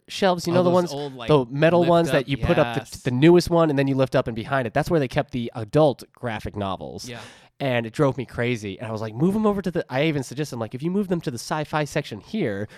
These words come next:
Speaker 1: where we keep the nonfiction audiobooks nobody can find,
Speaker 2: Mm.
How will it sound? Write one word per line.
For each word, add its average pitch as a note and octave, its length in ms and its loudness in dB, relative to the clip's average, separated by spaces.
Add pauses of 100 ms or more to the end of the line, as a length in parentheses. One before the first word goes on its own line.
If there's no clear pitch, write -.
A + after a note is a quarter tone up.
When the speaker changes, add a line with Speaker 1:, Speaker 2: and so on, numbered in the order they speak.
(160)
Speaker 1:
where C3+ 120 -2
we B2 80 -4
keep C3+ 300 -4 (140)
the A#2+ 120 0
nonfiction B2+ 560 -2
audiobooks C#3+ 500 0
nobody G2+ 220 -2
can F#2+ 160 -12
find, F2+ 480 -8
Speaker 2:
Mm. B2+ 220 -6